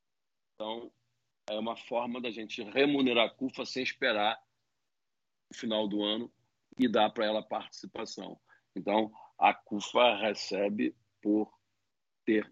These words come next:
emprestado o, a chancela social. É uma forma que a gente tem de, de, de fazer o pagamento pra cufa sem nenhum tipo de imbróglio, é, jurídico. Como, por exemplo,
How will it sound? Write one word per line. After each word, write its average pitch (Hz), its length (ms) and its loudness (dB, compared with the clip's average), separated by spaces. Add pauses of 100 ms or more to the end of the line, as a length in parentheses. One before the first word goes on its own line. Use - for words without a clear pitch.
emprestado 101 840 -2
o, - 180 -6
a 101 100 -2
chancela 101 760 0
social. 92 600 -4 (300)
É 90 60 -8
uma 101 200 -2
forma 113 280 -4
que 107 80 -4
a 104 40 0
gente 98 220 -2
tem 113 340 2 (560)
de, 95 420 2 (140)
de, 90 380 2
de 92 300 -2
fazer 101 320 8
o 98 80 10
pagamento 95 600 4 (380)
pra 107 220 0
cufa 107 500 -6
sem 107 280 -6
nenhum 107 220 -2
tipo - 560 -6
de 95 360 2
imbróglio, 95 640 4 (500)
é, 82 920 0
jurídico. 98 640 4
Como, 127 220 4
por 135 140 6
exemplo, 120 680 2